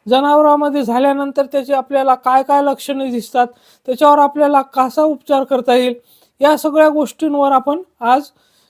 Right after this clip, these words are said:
या व्हिडिओमध्ये बोलणार आहोत. तर leptospirosis हा जो रोग आहे, या रोगाला भरपूर नावे आणखी आहेत.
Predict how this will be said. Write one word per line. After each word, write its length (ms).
या 160
व्हिडिओमध्ये 560
बोलणार 400
आहोत. 220
तर 100
leptospirosis 1120
हा 140
जो 180
रोग 240
आहे, 320
या 180
रोगाला 440
भरपूर 440
नावे 340
आणखी 340
आहेत. 260